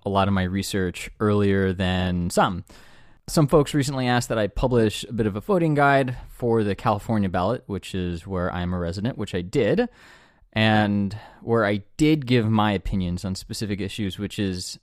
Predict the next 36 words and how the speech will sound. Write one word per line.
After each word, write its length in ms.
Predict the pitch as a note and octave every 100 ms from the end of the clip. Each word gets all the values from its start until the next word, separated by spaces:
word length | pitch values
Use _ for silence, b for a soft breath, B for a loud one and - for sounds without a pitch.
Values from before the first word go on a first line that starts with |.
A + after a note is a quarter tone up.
| _
as 180 | - G2+
you 80 | A2
know, 140 | G2+
what 220 | F#2 G#2 G#2+
we 100 | G2+
really 300 | G#2+ A2 F#2+
try 180 | G2+
to 80 | F2+
avoid 400 | F2+ F#2+ G#2 G2+
here 220 | F2+ F#2+
on 160 | E2+ E2+
Reconsider. 720 | F2 E2 F2 - F2 D#2 D#2 b b b -
So 400 | G#2 F2+ F2 F#2+
that 240 | F2+ F#2 G#2+
voter 320 | G#2+ G#2+ G2+
guide 280 | G2 F#2+ F2+
is 200 | F2 F#2+
loaded 340 | G2+ G#2+ G#2
up 140 | G2 G2+
with 120 | F2+
lots 340 | F#2+ G2+ F#2+
of 100 | G2
caveats 540 | - F#2 F2+ F2+ E2+ -
about 320 | - E2+ G2+
how 220 | F2 E2
my 200 | D#2+ E2
opinions 460 | D#2+ G2 F#2 F#2 -
does 160 | G2+
not 200 | G#2+ G2+
represent 500 | G2+ G2 A2 A2+ G#2+
those 180 | A#2+ A#2
of 40 |
the 60 | C3
show. 320 | - F#3+ F#2+ - _ _ _ _ - _
Uh, 140 | F#2+ G2
however, 760 | - A2 - G#3+ C3+ B3 C#4